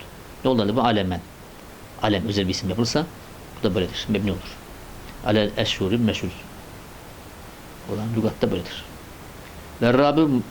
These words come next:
takdiri rab alanların dördüncüsü nedir? Ma, o bir isimdir ki fi ahiri sonda vardır. Yaun ya. Öyle ya ki meksurun ma kableha. Sonu keselenmiş bir ya var. Ma kableha ama evveli keselenmiş.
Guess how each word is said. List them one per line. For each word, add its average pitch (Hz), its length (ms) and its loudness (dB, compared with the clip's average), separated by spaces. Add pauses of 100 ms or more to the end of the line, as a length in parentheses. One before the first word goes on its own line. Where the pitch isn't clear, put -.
(1900)
takdiri 135 360 6
rab 135 100 8
alanların 110 360 6
dördüncüsü 123 440 4
nedir? 120 120 6
Ma, 113 440 6 (400)
o 117 140 4
bir 123 60 6
isimdir 143 300 4
ki 160 280 4
fi 131 160 6
ahiri 123 280 4
sonda 120 280 6
vardır. 127 200 6
Yaun 135 580 4
ya. 113 280 4 (320)
Öyle 110 120 4
ya 139 180 6
ki 151 80 -2
meksurun 123 800 6 (100)
ma 120 220 4
kableha. 101 480 2 (440)
Sonu 147 300 4
keselenmiş 135 560 4
bir 143 80 4
ya 110 200 6
var. 90 120 0 (1300)
Ma 104 160 2
kableha 107 360 4
ama 135 280 4
evveli 110 340 4
keselenmiş. 92 560 -2